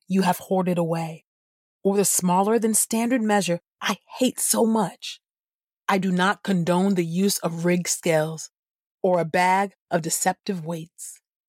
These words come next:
The city's wealthy people readily resort to violence. Her inhabitants tell lies.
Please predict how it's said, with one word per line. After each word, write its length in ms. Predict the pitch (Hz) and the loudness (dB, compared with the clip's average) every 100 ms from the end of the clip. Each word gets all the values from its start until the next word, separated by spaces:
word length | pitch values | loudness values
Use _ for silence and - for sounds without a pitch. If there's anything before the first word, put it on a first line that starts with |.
| - | -2
The 80 | 185 | 2
city's 420 | - 247 277 196 | 4 4 4 2
wealthy 460 | 196 202 214 254 | 4 4 4 0
people 540 | - 185 160 160 165 - _ | -2 -2 -4 -4 -6 -8 _
readily 480 | 175 202 302 330 320 | -2 0 2 2 2
resort 400 | 247 196 226 240 | 0 0 0 -2
to 80 | 185 | -2
violence. 640 | 170 185 196 165 160 - - - | 0 0 0 -2 -8 -14 -18 -6
Her 160 | 269 | 0
inhabitants 840 | 240 185 - 254 294 240 190 175 - | 0 0 -2 0 2 2 2 2 0
tell 260 | - 226 | 2 2
lies. 680 | 202 202 185 151 - - - | 4 2 0 -4 -12 -20 -20